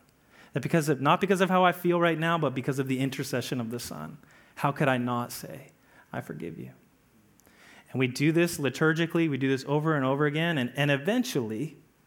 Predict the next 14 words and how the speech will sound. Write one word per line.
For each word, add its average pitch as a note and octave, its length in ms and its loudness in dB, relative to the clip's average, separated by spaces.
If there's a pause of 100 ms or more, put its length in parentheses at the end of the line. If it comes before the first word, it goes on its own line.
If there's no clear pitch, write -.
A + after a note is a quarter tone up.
(120)
hopefully, C3+ 800 -4 (500)
God D3+ 260 2
blesses C#3 420 -2
you C3 100 0
with C3+ 140 -2
the C#3 80 -4
feeling A#2+ 400 -2
that A#2 140 -4
you B2+ 120 -4
want. G#2 320 -10 (1300)
But C3+ 120 0
we're D3+ 100 2
not F#3 180 4
formed F3+ 480 2